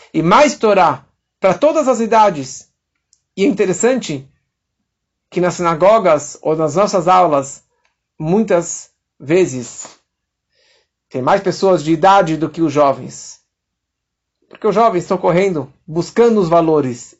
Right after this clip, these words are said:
E nessa terceira idade, ou na melhor idade, as pessoas já estão mais maduras. É uma velhice madura. Já consegue entender quais são os verdadeiros valores da vida.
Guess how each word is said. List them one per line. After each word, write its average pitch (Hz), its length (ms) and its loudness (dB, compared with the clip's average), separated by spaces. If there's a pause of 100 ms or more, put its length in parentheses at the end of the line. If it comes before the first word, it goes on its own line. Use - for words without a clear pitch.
(100)
E 139 80 -4
nessa 175 240 -2
terceira 180 420 -2
idade, 147 520 0 (1000)
ou 143 100 -6
na 135 140 -6
melhor 165 380 4
idade, 143 580 0 (480)
as 143 140 -16
pessoas 165 360 0
já 156 80 -4
estão 160 240 -4
mais 156 200 -2
maduras. 139 720 -6 (1040)
É 147 100 2
uma 170 160 2
velhice 214 400 2
madura. 202 560 2 (440)
Já 170 140 2
consegue 226 480 0
entender 214 680 2
quais 262 240 2
são 254 120 -4
os 190 80 -6
verdadeiros 208 600 2
valores 185 420 2
da 160 120 -2
vida. 151 400 -6